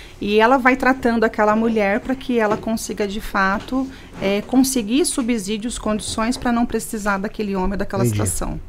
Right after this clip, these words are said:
Speaker 2: Uhum.
Speaker 1: Mulheres de Lilith, quando tão com um relacionamento, esse relacionamento não tá bacana, é basicamente assim: um sai por uma porta e, de repente, talvez outro entra ou nem precisa disso.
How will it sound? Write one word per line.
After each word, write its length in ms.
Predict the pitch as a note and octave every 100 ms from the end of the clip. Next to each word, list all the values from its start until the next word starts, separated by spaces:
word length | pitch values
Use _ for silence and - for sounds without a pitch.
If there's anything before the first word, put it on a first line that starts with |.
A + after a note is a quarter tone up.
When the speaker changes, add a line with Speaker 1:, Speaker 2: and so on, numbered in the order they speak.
| -
Speaker 2:
Uhum. 200 | A2 G#2+
Speaker 1:
Mulheres 420 | G3+ G#3+ A#3 A3+
de 80 | G#3+
Lilith, 400 | A3 A3+ A#3 -
quando 220 | - G#3+
tão 240 | G3+ C#4 -
com 120 | C#4
um 40 |
relacionamento, 800 | C4 B3 B3+ B3 C4 A#3 E3+ - - - - - -
esse 200 | F#3 -
relacionamento 640 | F#3+ F#3 G3 F#3+ G#3+ C4
não 80 | B3+
tá 80 | G3+
bacana, 580 | F#3 F3+ B3 B3 F3+ E3 - -
é 40 | -
basicamente 680 | F#3+ G#3+ - A3+ A3 A3 A#3
assim: 320 | A#3 G3+ F3+
um 120 | G#3
sai 300 | G#3+ - F#3+
por 140 | F#3+
uma 160 | F#3+ F#3
porta 340 | - A3 A3+
e, 40 | G#3+
de 80 | G3+
repente, 380 | G3 G#3 A3+
talvez 420 | - F#3+ F#3 G3 F#3+
outro 340 | A#3 - G#3+
entra 260 | G#3+ B3+ A#3+
ou 220 | A#3 D4
nem 220 | C4+ D4+
precisa 420 | D#4+ E4 - B3+ -
disso. 460 | G#3+ F#3 - -